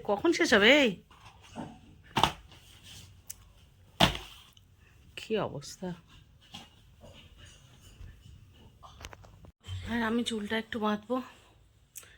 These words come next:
বেঁধে শুয়ে পড়বো। চলো, কি অবস্থা। শ্যাম্পু এখনও ঠিক করে করতে পারি না,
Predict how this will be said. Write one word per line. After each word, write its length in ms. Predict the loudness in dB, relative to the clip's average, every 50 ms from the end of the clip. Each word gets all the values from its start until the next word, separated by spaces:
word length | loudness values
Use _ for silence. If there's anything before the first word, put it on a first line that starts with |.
| _ _ -8 -4
বেঁধে 220 | -2 -2 0 2
শুয়ে 240 | 0 2 2 0 -2 -2
পড়বো। 260 | -6 -8 -10 -10 -10 -12 -14 -16 -20 -20 -20 -20 -8 -4 -2 -2 -2 -4 -8 -12 -10 -6 -4 -4 -4 -4 -8 -16 -16 -8
চলো, 280 | -6 -4 -2 -2 -4 -6 -8 -12 -20 -20 -20 -18 _ -14 -14 -14 -14 -16 -18 -18 -18 -20 -20 -20 -20 -20 -20 -20 -20 -20 -20 -18 -14 -12 -12 -12 -10
কি 140 | -10 -10 -8 -8 -8
অবস্থা। 340 | -6 -6 -6 -4 -4 -4 -6 -6 -8 -14 _ _ _ -20 _ -20 -20 -20 -20 _ _ -20 -20 _ -18 -18 -18 -18 -20 -20 -18 -18 -18 -18 -20 -14 -12 -12 -12 -10 -14 -16 -18 -20 -20 -20 -16 -6 0
শ্যাম্পু 320 | 4 6 6 6 6 6 6
এখনও 260 | 6 6 4 2 0
ঠিক 140 | 0 -2 -2
করে 160 | 0 0 0
করতে 240 | 0 -2 -2 -2 0
পারি 160 | 0 0 0 0
না, 120 | 0